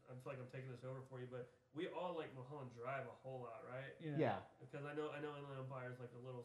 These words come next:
Speaker 1: smaller on your list, and
Speaker 3: Yeah.
Speaker 1: I, I know you admire it, but,
Speaker 2: Yeah,
Speaker 1: but, but,
Speaker 2: it's
Speaker 1: like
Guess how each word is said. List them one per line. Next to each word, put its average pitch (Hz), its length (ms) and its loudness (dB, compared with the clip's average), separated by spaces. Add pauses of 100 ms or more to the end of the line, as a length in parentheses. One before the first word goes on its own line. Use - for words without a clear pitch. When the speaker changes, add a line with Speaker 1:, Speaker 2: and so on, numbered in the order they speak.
Speaker 1:
smaller 127 300 -2
on 120 80 -4
your 120 120 -6
list, 120 320 -4
and 123 80 -14 (140)
Speaker 3:
Yeah. 107 360 6
Speaker 1:
I, - 240 -12
I - 20 -8
know 127 100 -2
you 123 260 -4 (120)
admire 117 500 -8
it, 113 100 -10
but, 120 100 -12 (400)
Speaker 2:
Yeah, 196 120 0 (120)
Speaker 1:
but, - 20 -
but, 147 100 4
Speaker 2:
it's 147 100 0
Speaker 1:
like 143 160 -2